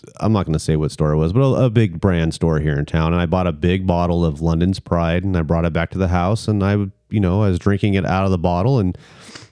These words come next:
I felt something in my mouth, and I was like, "What is that?" So I spit it out, and it was green. It was mold, and I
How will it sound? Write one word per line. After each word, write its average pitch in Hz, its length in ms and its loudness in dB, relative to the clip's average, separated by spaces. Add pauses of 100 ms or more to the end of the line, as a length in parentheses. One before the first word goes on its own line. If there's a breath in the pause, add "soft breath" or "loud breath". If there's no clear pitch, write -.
(300 loud breath)
I 95 80 2
felt 139 320 0
something 117 260 -2
in 101 80 0
my 92 140 0
mouth, 127 400 -2
and 80 100 -4
I 82 40 -2
was 78 140 -2
like, 76 160 -6
"What 160 120 -4
is 87 160 0
that?" 127 240 0
So - 80 -8
I 78 40 -6
spit - 480 -4
it 120 60 2
out, 110 340 -2 (100)
and 92 160 -2
it - 20 -2
was 85 220 -2
green. 95 680 0 (640)
It 120 100 0
was 110 200 0
mold, 98 680 -2
and 95 280 0
I 90 320 -2